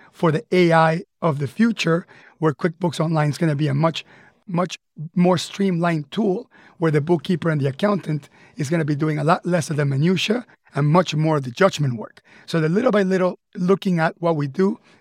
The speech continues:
day to day, bookkeepers, and try to figure out what are the little things that we can take away. And this has been happening, okay, with bank feeds, with automatic categorization,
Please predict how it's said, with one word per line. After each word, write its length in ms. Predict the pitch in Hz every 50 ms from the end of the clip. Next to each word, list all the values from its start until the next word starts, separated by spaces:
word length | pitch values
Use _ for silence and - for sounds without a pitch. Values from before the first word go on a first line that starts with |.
| _ -
day 200 | 147 165 165 160
to 80 | 143 135
day, 240 | 127 - 151 175 190
bookkeepers, 680 | 147 151 160 - - 175 151 - 208 247 254 - - - - - - - - _
and 160 | - 165 165 -
try 120 | 185 180
to 80 | 180 165
figure 260 | - - 180 156 170
out 140 | 170 170 156
what 160 | 160 190 220
are 40 | 208
the 100 | 180 170
little 280 | 165 170 185 202 214
things 500 | - - - 214 220 233 254 247 - - _ _ _ _ _ -
that 120 | 170 160
we 100 | 151 165
can 160 | 135 - 143
take 200 | 131 - 160 147
away. 260 | - 151 170 175 160 - -
And 180 | 190 180 180 151
this 140 | 220 214 -
has 120 | 254 202
been 220 | 165 185 196 185 - _ - - - _ _ -
happening, 500 | - 214 - - - 180 151 135 - - _ -
okay, 160 | - 175 165
with 220 | 151 156 147 139
bank 240 | 143 175 196 208 -
feeds, 480 | - - 196 196 214 233 - - - - _ _ _ - - - _ -
with 180 | 160 160 -
automatic 440 | 170 175 180 196 180 180 175 170 -
categorization, 880 | - 175 170 160 143 165 165 139 - - 160 156 147 - - 196 214